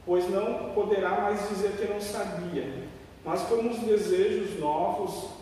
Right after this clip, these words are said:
se Buda disse para não ter desejos, tem que ter desejos não humanos.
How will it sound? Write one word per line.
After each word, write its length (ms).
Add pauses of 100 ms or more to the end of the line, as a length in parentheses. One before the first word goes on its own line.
(360)
se 220
Buda 420
disse 640
para 300
não 120
ter 240
desejos, 1040 (1040)
tem 180
que 160
ter 240
desejos 680
não 140
humanos. 720